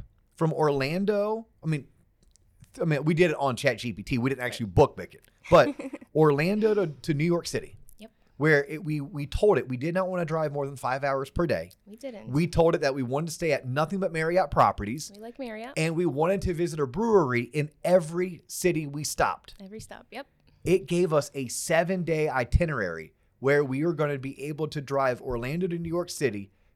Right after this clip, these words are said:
Speaker 1: never driving more than five hours, stopping in a ci-, in a new city every time that would allow us to stay in a Marriott and go to a brewery.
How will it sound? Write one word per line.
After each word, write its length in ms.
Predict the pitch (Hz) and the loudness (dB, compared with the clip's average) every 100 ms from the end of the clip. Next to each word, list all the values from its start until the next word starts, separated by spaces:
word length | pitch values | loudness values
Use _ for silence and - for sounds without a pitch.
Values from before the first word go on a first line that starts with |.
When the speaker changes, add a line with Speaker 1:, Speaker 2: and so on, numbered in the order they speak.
| - | -4
Speaker 1:
never 280 | 123 160 | 2 2
driving 380 | 190 180 175 165 | 2 2 2 2
more 140 | 147 156 | 0 -2
than 100 | 165 | -4
five 300 | 165 160 127 | -4 -2 -2
hours, 400 | 113 110 110 - | -2 -4 -8 -12
stopping 640 | - - 170 180 180 147 - | -10 0 2 2 0 -4 -6
in 100 | 139 | -8
a 60 | 127 | -6
ci-, 280 | - - - | -8 -8 -4
in 60 | |
a 100 | 131 | -2
new 220 | 135 180 233 | 0 0 -2
city 360 | - 151 139 | -2 -2 -2
every 220 | 151 165 | -2 -4
time 320 | 190 143 135 131 | -4 -4 -4 -2
that 80 | 127 | -4
would 60 | |
allow 280 | 127 139 160 | -2 -2 -2
us 120 | 147 | -4
to 80 | - | -8
stay 180 | - 170 | -8 -6
in 40 | |
a 60 | 190 | -4
Marriott 500 | 165 143 135 127 131 _ _ _ | 0 0 2 0 -2 _ _ _
and 480 | - 214 180 123 180 - _ 120 | -2 0 2 0 -4 -12 _ -4
go 160 | 143 160 | 0 2
to 180 | 165 | 2
a 40 | 143 | 0
brewery. 400 | 120 110 - - | 2 -2 -2 -16